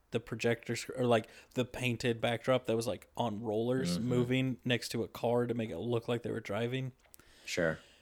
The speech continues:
Speaker 2: Yeah.
Speaker 1: It's, it's just them being like, "We can do that." Or someone, like, looking and being like, "Hey, when these were done well, they look good.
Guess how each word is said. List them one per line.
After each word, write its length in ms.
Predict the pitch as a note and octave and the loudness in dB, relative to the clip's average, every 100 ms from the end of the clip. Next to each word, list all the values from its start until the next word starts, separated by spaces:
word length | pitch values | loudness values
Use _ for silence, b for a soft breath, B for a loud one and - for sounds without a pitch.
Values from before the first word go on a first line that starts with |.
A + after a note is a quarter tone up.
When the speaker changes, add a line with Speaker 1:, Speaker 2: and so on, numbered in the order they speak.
| b _ | b _
Speaker 2:
Yeah. 160 | G#2 G#2 | 4 6
Speaker 1:
It's, 260 | - - - - - | 4 -4 -14 -4 0
it's 180 | A#2 | 0
just 280 | - A#2 - - | 2 2 0 -6
them 160 | C3 A#2+ | 0 4
being 140 | A#2+ | 4
like, 200 | A2+ A2 - _ _ | 2 -4 -12 _ _
"We 140 | D#3 | -4
can 220 | F#3+ D#3 - | -2 -4 -4
do 240 | - F3+ F#3+ | -6 -4 -4
that." 320 | - - - _ _ _ | -6 -10 -14 _ _ _
Or 160 | C3 B2 | 2 2
someone, 260 | - C#3+ | 4 6
like, 160 | B2+ A2 | 6 4
looking 240 | C3+ C#3 | 2 2
and 60 | B2 | 2
being 100 | A#2+ | 2
like, 160 | A2+ G#2+ | 0 -2
"Hey, 220 | - F#3 | -2 0
when 160 | A#2+ C3+ | 2 0
these 180 | A3 G3 | 0 0
were 80 | A#2 | 0
done 300 | C3 C#3 A#2 | 0 0 2
well, 240 | B2 C3+ | 4 4
they 140 | G#2 A#2+ | 4 0
look 300 | B2+ C3+ - | 0 -2 -4
good. 280 | G#2+ D#2+ | -6 -6